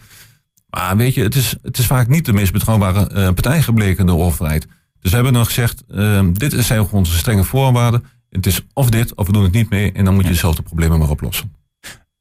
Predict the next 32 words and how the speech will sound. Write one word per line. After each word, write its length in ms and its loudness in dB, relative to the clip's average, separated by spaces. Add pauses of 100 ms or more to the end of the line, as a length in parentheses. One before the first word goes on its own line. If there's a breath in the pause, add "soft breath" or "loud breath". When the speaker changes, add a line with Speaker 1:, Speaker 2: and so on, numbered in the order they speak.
(680)
Speaker 2:
Ja, 140 -2
tegelijkertijd 680 0
is 160 0
gewoon 240 2
die, 300 2
eh, 240 0 (140)
die, 180 2
die 140 2
dwangwet 420 0
in 120 2
de 60 2
maak, 260 0
toch? 280 -2
Dus 180 -2
ja, 200 0
Speaker 1:
Ja. 80 0
Speaker 2:
dan, 220 2 (200)
dan 280 2
wordt 200 0
Enschede 340 2
alsnog 480 2 (100)
linksom, 400 2
rechtsom, 460 2
eh, 260 2 (320)
gedwongen, 480 2
of? 220 -2 (280)
Speaker 1:
Ja, 220 -4
maar 180 2
dan 120 2
zijn 200 2
we, 140 0
eh, 160 0